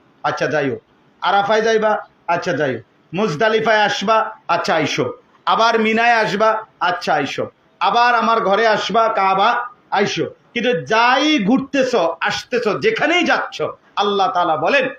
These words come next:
মূল একটা কথা বান্দা মনে রাখবা, সব জায়গায় আমার জিকির করবা বেশি বেশি। টার্গেট কয়টা? একটা মেইন টার্গেট, "উযকুরুল্লাহ,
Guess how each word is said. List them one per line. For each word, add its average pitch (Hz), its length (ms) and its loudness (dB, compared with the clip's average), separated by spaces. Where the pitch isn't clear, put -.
মূল 311 480 2
একটা 294 580 -2
কথা 254 200 0
বান্দা 190 320 0
মনে 165 240 0
রাখবা, 151 560 -2
সব 285 580 0
জায়গায় 247 420 4
আমার 233 520 0
জিকির 247 440 -2
করবা 165 260 0
বেশি 131 260 -4
বেশি। - 300 -16
টার্গেট 294 420 2
কয়টা? 226 400 0
একটা 247 380 0
মেইন 294 360 4
টার্গেট, 165 560 -2
"উযকুরুল্লাহ, 156 760 -2